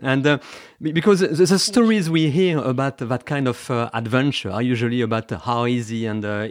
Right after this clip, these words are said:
idyllic, uh, it is, et cetera, et cetera. But, uh,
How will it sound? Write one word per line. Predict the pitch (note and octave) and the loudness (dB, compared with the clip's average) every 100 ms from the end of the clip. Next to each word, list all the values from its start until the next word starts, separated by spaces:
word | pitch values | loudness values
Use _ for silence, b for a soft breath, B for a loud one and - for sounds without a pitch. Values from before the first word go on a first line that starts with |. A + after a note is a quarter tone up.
| - | -4
idyllic, | A#2+ A2+ A2+ - | 0 0 0 -2
uh, | A#2+ G#2 | -2 -2
it | G#2 G2+ | -2 -4
is, | G#2 G2+ G2 | -4 -4 -4
et | F#2+ | -6
cetera, | - - G2 | -8 -8 -8
et | F#2+ | -6
cetera. | G#2 - | -8 -8
But, | F#2 G#2 | -8 -6
uh, | - | -6